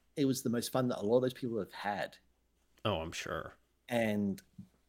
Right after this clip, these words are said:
Speaker 1: you know, they loved each other. And that's the thing, when you watch this movie,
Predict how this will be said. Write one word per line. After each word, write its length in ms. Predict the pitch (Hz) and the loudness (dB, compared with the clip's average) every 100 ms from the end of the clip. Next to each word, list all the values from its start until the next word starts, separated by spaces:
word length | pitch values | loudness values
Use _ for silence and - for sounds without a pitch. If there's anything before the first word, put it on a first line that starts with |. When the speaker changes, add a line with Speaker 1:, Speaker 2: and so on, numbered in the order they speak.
| _ _ - | _ _ -6
Speaker 1:
you 160 | 143 104 | 2 2
know, 60 | |
they 160 | 95 113 | 6 6
loved 300 | 101 123 123 | 8 8 8
each 180 | 123 120 | 0 4
other. 200 | 117 113 | 4 4
And 160 | 107 | 4
that's 160 | 113 147 | 2 4
the 60 | 143 | 2
thing, 180 | 117 | 2
when 120 | 107 208 | 4 4
you 100 | 160 | 4
watch 200 | 131 - | 2 0
this 160 | 139 | -2
movie, 340 | 120 127 156 | 0 -2 -6